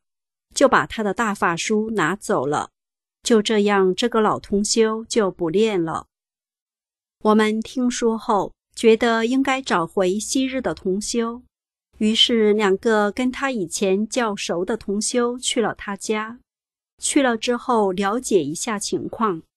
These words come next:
最后其中一个同修就问老同修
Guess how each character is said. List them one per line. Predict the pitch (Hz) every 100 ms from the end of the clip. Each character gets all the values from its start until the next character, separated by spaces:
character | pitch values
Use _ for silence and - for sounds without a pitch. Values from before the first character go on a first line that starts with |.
| _ _ _ _ -
最 | 269 240
后 | - 254 226 208
其 | - 262
中 | 277 254
一 | 220
个 | 240 220
同 | 202 202
修 | - 254 247 254
就 | - 269
问 | 294 262 185
老 | 160
同 | - 185 180
修 | - 202 190 208